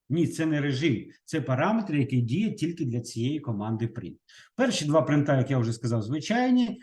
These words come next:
вони виводять значення один, два, три та чотири, п'ять, шість в окремих рядках через пробіл.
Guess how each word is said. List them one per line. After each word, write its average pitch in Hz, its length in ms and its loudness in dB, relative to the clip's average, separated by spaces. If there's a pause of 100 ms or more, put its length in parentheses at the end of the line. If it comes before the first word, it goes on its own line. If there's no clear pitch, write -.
вони 156 240 4
виводять 147 420 2
значення 131 440 0
один, 123 200 2
два, 117 180 0
три 196 400 -4 (180)
та 135 120 0
чотири, 120 340 4
п'ять, 113 260 2
шість 208 320 -4
в 107 60 -2
окремих 117 420 2
рядках 117 540 0
через 156 580 0 (140)
пробіл. 120 340 0